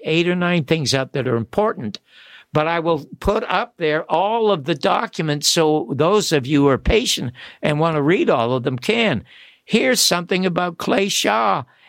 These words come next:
and why he would have been serving ninety-nine years in prison. First of all, we found proof, of course, he was with the Central Intelligence Agency, but at the time,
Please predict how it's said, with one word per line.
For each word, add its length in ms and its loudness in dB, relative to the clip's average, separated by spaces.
and 220 -2
why 280 0
he 180 0
would 180 2
have 80 -4
been 160 0
serving 500 0
ninety-nine 800 0
years 400 4
in 140 -2
prison. 480 -2
First 300 -2
of 80 -4
all, 340 0
we 180 2
found 360 -6
proof, 260 -4
of 120 -8
course, 300 0
he 120 2
was 300 -2
with 140 -2
the 80 -4
Central 460 -2
Intelligence 680 -4
Agency, 640 -2
but 120 2
at 180 -2
the 100 -4
time, 520 -2